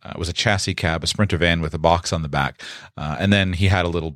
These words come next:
bunk up above the cab that he could sleep in when he, uh, needed to just pull over and stay in a bed. So, uh, you'll see them resting. And the job is unique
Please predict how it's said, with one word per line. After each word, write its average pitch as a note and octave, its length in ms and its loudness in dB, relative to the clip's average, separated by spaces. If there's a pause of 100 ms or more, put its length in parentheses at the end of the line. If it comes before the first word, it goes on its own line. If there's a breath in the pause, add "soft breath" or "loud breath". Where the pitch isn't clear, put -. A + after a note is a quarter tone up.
(140)
bunk F#2 420 0
up F2+ 200 -2
above D#2+ 300 2
the D#2+ 320 -2
cab F2+ 360 0
that D2 120 -4
he F2+ 100 0
could - 160 -6
sleep E2+ 280 -2
in D2+ 180 0 (340 loud breath)
when F2+ 180 2
he, E2+ 500 0
uh, - 300 -8 (160)
needed D#2+ 320 2
to D#2 60 -4
just - 280 -2
pull F2 220 2
over D#2 340 0 (220)
and D2 300 0
stay E2 200 4
in D2+ 80 -2
a C#2+ 40 -6
bed. E2+ 320 0 (520 loud breath)
So, A2+ 480 2 (120)
uh, F#2 140 -12
you'll A2 120 2
see F#3 180 2
them G#2+ 240 2
resting. A2 600 2
And G#2 480 0 (960)
the C3 260 -2
job C3+ 400 2
is A2 160 2
unique D#2+ 460 -2